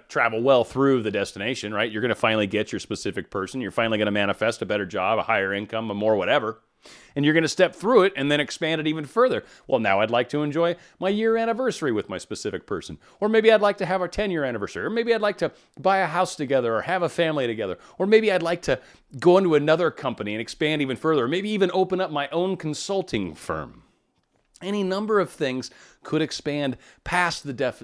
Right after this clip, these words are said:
destination. So the destination's not the stop. It's only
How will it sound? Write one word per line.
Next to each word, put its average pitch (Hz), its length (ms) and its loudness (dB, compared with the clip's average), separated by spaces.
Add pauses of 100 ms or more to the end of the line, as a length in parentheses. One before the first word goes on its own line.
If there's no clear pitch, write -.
destination. 120 640 -4
So 190 100 -4
the 214 100 -2
destination's 233 680 -2
not 233 240 -2
the 131 80 -8
stop. - 640 -2 (400)
It's 294 200 -10
only 247 540 0